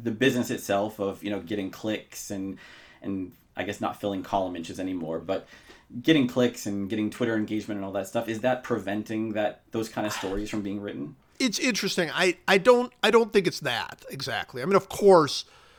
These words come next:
Speaker 2: it's not a, it's not about getting clicks, but of course, if there's a controversy or if there's a, a big personality or whatever, I mean, that's every sport. The, the fascinating thing to me about tennis is how different the coverage is, in my mind anyway,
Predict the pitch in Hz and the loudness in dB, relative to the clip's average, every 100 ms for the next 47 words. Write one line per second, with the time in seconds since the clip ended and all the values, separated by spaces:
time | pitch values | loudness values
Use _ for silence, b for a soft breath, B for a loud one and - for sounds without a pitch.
0 | b b - 160 - 196 160 120 135 127 | b b -14 -6 8 8 8 0 -4 0
1 | 147 127 120 123 113 - 202 165 - 190 | 0 0 -4 -6 -6 4 6 6 2 0
2 | - 208 180 - - 156 139 - 135 113 | 6 8 8 4 -2 -2 -2 -2 -2 -2
3 | - 131 120 - 120 117 113 123 117 120 | -4 -6 -6 -6 -6 -6 -6 -6 -6 -6
4 | 117 110 B B - 135 151 143 - 156 | -8 -8 B B -10 -6 -2 -2 2 2
5 | 139 131 120 123 123 120 117 117 113 110 | 2 -2 0 0 0 -2 -4 -4 -2 -2
6 | 117 127 135 127 123 110 107 - - - | -2 -4 -2 -4 -2 -6 -6 -12 -12 -18
7 | - b b b b b b 185 202 - | -18 b b b b b b 6 6 6
8 | 185 190 190 - _ _ _ _ - 233 | 4 6 6 4 _ _ _ _ 2 4
9 | 330 359 285 220 202 180 160 156 143 120 | 4 4 2 2 2 2 2 0 2 -2
10 | - - 165 143 120 143 - 135 135 - | -4 -2 0 0 -2 -4 -4 -2 -2 -4
11 | 170 - 160 131 131 151 131 127 127 120 | -6 -2 -4 -4 -6 0 0 0 -4 -6
12 | 127 143 143 175 156 104 101 135 120 85 | -2 0 2 4 4 0 -4 -6 -6 -8
13 | 85 | -10